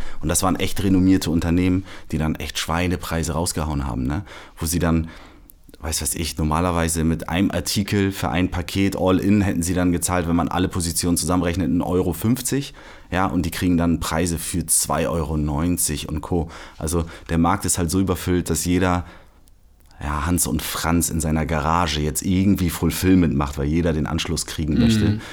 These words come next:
Speaker 1: Spedition, so.
Speaker 2: Ja,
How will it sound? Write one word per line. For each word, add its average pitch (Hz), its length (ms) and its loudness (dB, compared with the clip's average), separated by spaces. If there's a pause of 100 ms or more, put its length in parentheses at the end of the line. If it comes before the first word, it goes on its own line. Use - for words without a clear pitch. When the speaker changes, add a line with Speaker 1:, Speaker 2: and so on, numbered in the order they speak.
(200)
Speaker 1:
Spedition, 92 800 0 (260)
so. 69 220 -4 (960)
Speaker 2:
Ja, 120 240 -2